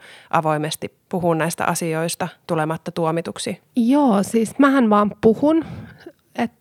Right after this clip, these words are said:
Speaker 2: ehkä vuosia sitten mä jotenkin niinku saatoin sensuroida vielä,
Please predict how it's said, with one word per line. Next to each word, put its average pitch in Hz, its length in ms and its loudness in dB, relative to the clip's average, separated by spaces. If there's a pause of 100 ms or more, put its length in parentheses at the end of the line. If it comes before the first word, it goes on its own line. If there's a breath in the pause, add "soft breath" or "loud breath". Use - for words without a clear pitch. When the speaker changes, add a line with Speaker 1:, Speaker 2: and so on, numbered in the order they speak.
(140)
Speaker 2:
ehkä 233 280 -4
vuosia 240 560 2
sitten 214 600 -2 (140)
mä 220 80 4
jotenkin 208 560 2
niinku - 380 0 (680 soft breath)
saatoin 208 600 0
sensuroida 269 840 0 (100)
vielä, 262 560 2